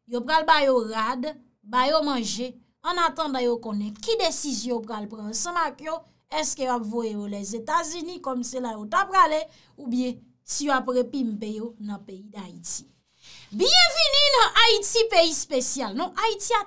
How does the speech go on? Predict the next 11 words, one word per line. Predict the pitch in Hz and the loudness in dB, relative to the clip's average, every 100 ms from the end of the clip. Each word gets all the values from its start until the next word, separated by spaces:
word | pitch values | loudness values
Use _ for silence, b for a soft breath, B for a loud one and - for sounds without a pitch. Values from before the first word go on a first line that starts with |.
| - | -6
trè, | - 453 453 | -8 -8 -8
trè | 254 269 | -6 -6
espesyal, | 262 - 240 233 277 294 277 | -6 -8 -10 -8 -4 -4 -4
frè | 240 | -8
e | 202 196 | -8 -8
sè | - 208 | -10 -10
byenneme. | 214 131 135 - _ _ _ _ | -16 -18 -20 -20 _ _ _ _
Trè, | - 285 311 302 | -12 -6 -4 -6
trè | - 247 | -10 -6
espesyal. | 254 - - 208 185 - - - - _ _ _ _ _ _ _ _ _ _ _ _ _ _ _ _ 226 | -4 -6 -8 -8 -8 -8 -12 -18 -20 _ _ _ _ _ _ _ _ _ _ _ _ _ _ _ _ -2
Mwen | 381 | 4